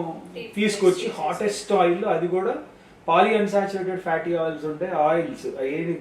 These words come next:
Speaker 2: కుక్ అయ్యి, అయ్యి, అయ్యి, రీయూజ్ అయ్యి, దాంట్లోనే అయ్యి,
Speaker 1: Hmm.
Speaker 2: డంప్ చేసి, మళ్ళీ రీహీట్ చేసి, దానిపైన సాల్ట్ వేసి, సోడియం ఇన్ఫ్యూజ్ చేసి, ఎంత అన్‌హెల్దీనో చూడండి, from the circle, you know.
Speaker 1: ఓకే.
Speaker 2: అసలు దాని గురించి ఆలోచిస్తే no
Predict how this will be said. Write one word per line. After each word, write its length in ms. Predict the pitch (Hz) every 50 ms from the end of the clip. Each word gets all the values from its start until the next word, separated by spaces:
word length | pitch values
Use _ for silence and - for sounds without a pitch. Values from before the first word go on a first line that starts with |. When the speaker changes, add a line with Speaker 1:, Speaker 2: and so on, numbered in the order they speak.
| - -
Speaker 2:
కుక్ 260 | 175 170 - - 185
అయ్యి, 300 | 170 165 165 151 151 151
అయ్యి, 240 | 151 165 175 175 165 156
అయ్యి, 260 | 165 180 175 170 151
రీయూజ్ 440 | 135 135 143 165 175 180 175 165 170
అయ్యి, 180 | 170 165 165
దాంట్లోనే 500 | 156 143 139 135 139 151 160 170 170 170 170
అయ్యి, 180 | 175 185 185
Speaker 1:
Hmm. 1000 | 165 135 - - - - - 214 208 - - - - - - - - - - - -
Speaker 2:
డంప్ 300 | 151 156 165 165 170 175
చేసి, 280 | 175 170 165 - 226
మళ్ళీ 280 | 202 175 156 139 135 131
రీహీట్ 420 | 131 143 165 170 180 185 180 -
చేసి, 160 | 165 170 165 165
దానిపైన 420 | 160 143 135 127 127 127 123 120
సాల్ట్ 400 | 117 - 139 139 147 156 - -
వేసి, 240 | 175 165 - - 180
సోడియం 440 | - - 151 147 151 165 165 - - - - - - - - - - -
ఇన్ఫ్యూజ్ 340 | - 156 151 - 175 170 165 165
చేసి, 260 | 160 156 - - 110 - - - - - - - - - 202
ఎంత 280 | 202 202 - - -
అన్‌హెల్దీనో 680 | 254 - - 247 254 254 233 254 247 214 247 240 233 233 196 190
చూడండి, 300 | 196 196 185 160 143 135 131 -
from 100 | 160 156 156
the 60 | 147 - -
circle, 320 | 156 151 - - 175 170 151 135
you 80 | 131
know. 340 | - - - - - 127 147 190 214
Speaker 1:
ఓకే. 220 | 240 - - - - - - - - - -
Speaker 2:
అసలు 140 | 156 165 170
దాని 180 | 170 180 175 170 190
గురించి 200 | 226 220 214 208 190
ఆలోచిస్తే 460 | 185 208 208 202 214 202 - 220 220
no 260 | 214 180 180 180 190